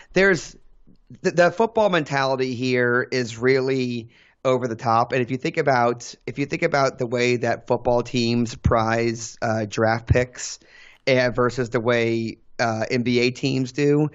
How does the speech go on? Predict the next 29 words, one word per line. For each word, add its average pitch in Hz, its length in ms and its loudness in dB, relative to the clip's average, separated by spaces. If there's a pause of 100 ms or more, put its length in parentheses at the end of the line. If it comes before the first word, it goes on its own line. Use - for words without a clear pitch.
(560)
like, 139 260 2
it, 139 180 -2
it's, - 280 -2 (100)
it's, 147 200 -4
it's 160 160 -6
been 165 260 -2
very 180 200 0
interesting 156 400 -4
to 131 100 -2
watch 117 300 -2
this 120 180 -2
fan 123 300 0
base 113 260 0
down 113 240 0
here 110 440 0 (400)
kind 143 280 0
of, 143 240 2
uh, 117 360 0 (120)
you 135 140 -2
know, 123 140 2
have 131 180 -2
to 135 140 -4
learn 120 380 -4
that 113 140 -4
basketball 113 540 -4
is 113 160 -8
different 117 340 -2
from 123 160 -2
football. 107 600 -2